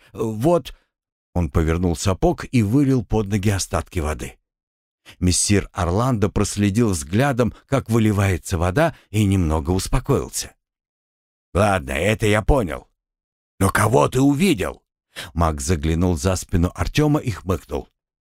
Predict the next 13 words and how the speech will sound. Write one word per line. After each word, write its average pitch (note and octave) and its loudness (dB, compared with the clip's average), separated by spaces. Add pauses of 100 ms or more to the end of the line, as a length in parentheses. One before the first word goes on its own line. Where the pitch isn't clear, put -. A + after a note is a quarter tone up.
«Э, G2+ 0 (300)
там D#2+ -2
никого G2 0
нет». F3 0 (880)
Артём G2+ 0
оглянулся B2 0
и C#3+ -2
свободнее F#2+ 0
вздохнул. C#2+ -6 (640)
«Там D#2 2
был F2+ 4
гомункул, C3 2
мессир». D3+ -2